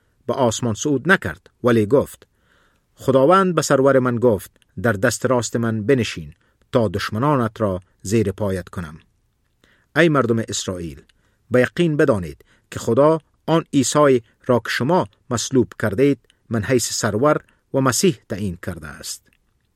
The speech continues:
وقت مردم این چیزها را شنیدند، دلهایشان شکست و از پتروس و دیگر رسولان پرسیدند:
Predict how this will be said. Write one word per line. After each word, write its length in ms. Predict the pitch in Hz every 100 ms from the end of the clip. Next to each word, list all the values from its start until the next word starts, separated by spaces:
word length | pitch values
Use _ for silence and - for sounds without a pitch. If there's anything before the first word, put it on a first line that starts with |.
| _ _ _ _ _
وقت 220 | 123 - 147
مردم 320 | 143 143 180
این 160 | 165 156
چیزها 420 | 165 143 147 147
را 140 | 139
شنیدند، 680 | - 131 123 120 143 147 - _ _ _ -
دلهایشان 560 | 117 117 123 117 120
شکست 640 | 110 113 117 90 - - _ _ _ -
و 60 |
از 220 | 117 - -
پتروس 440 | 117 151 156 -
و 140 | - 135
دیگر 260 | 131 151
رسولان 500 | 151 127 127 127 127
پرسیدند: 600 | 117 117 - 120 90 71